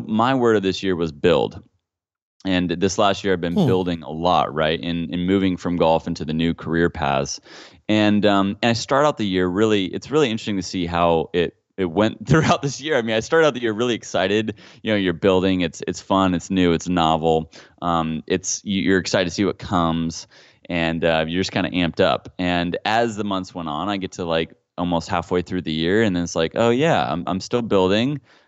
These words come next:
Speaker 1: And, oh, this is a, a word of the year. So I'm gonna be building the entire year. And, oh, yeah, this actually takes a long amount, a lot of time and a lot of effort and a lot of work. And you don't just build things overnight,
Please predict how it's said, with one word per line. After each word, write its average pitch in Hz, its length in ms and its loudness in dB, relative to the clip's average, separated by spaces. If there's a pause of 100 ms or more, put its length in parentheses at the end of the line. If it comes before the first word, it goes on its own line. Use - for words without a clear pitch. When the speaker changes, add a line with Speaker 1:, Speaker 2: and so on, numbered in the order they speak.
(120)
Speaker 1:
And, 101 500 2
oh, 101 500 4
this 87 260 -4
is 92 180 -4
a, 85 300 2
a 87 80 2
word 95 240 2
of 78 120 -2
the 82 140 -2
year. 78 560 2
So - 140 0
I'm 90 80 4
gonna 90 100 4
be 90 100 4
building 85 640 2
the 85 140 2
entire 80 600 0
year. 85 680 0 (420)
And, 87 580 2
oh, 104 100 2
yeah, 104 240 4
this 92 200 0
actually 98 320 0
takes 95 340 -4
a 85 60 -2
long 82 760 2 (320)
amount, 80 540 0
a 85 80 0
lot 92 240 2
of 120 160 -2
time 92 340 -2
and 87 80 -4
a 82 40 -4
lot 85 160 0
of 71 140 -6
effort 82 280 -4
and 64 80 -8
a 73 40 -12
lot 78 140 -2
of 73 80 -6
work. 80 480 2 (320)
And 85 340 -2
you 98 140 -2
don't 101 200 2
just 87 220 -4
build 90 300 4
things 82 340 0
overnight, 78 680 0